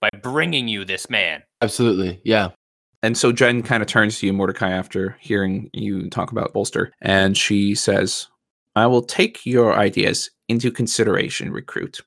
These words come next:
Speaker 3: At this point, though, your standing in the guard isn't high enough for us to trust you. You want to earn our trust? Sit tight for two days. Then we will evaluate your relation with Bolster a bit better. I will say, however,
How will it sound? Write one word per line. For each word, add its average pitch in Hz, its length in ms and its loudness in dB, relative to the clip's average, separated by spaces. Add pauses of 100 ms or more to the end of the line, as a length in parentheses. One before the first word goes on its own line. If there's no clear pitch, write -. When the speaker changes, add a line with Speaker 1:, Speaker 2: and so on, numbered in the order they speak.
(120)
Speaker 3:
At 120 140 0
this 123 160 4
point, - 300 2
though, 123 420 6
your 113 220 4
standing 117 360 2
in 107 100 -2
the 104 60 0
guard 101 520 0 (260)
isn't 123 280 -2
high 101 180 -4
enough 101 240 -4
for 101 200 -2
us - 300 -4
to 101 500 -2
trust - 320 -6
you. - 160 -12 (680)
You 127 100 2
want 135 160 6
to - 100 2
earn 147 180 6
our 180 100 6
trust? - 440 2 (380)
Sit - 300 -2
tight 151 380 0
for 101 180 -6
two - 180 -4
days. - 400 -2 (300)
Then 139 320 2
we 117 140 -2
will 113 220 4
evaluate 107 680 2
your 131 260 2
relation 110 640 2
with 101 200 -4
Bolster 98 640 -2 (140)
a 120 60 -12
bit - 240 -4
better. - 300 -4 (760)
I 127 100 6
will 160 260 6
say, 196 380 6
however, 127 540 4